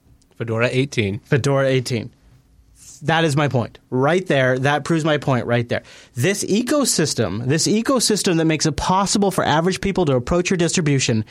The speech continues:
Speaker 2: is lacking for Fedora.
Speaker 1: It is good. Steam's page does have a Fedora subsection.
Speaker 2: Yes.
Speaker 1: But that's just Steam's credit,
Speaker 2: And,
Speaker 1: really.
Speaker 2: and if you look at it, let's see, Fedora, Fedora, do, do, do, do, do, yeah, uh-huh, okay,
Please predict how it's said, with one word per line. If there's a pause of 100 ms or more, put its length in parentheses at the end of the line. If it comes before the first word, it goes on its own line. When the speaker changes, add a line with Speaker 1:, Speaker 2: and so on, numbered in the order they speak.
(200)
Speaker 2:
is
lacking
for
Fedora. (640)
Speaker 1:
It
is
good.
Steam's
page
does
have
a
Fedora (120)
subsection.
Speaker 2:
Yes.
Speaker 1:
But
that's
just
Steam's
credit,
Speaker 2:
And,
Speaker 1:
really.
Speaker 2:
and
if
you
look
at
it,
let's
see,
Fedora,
Fedora,
do,
do,
do,
do,
do,
yeah,
uh-huh, (160)
okay,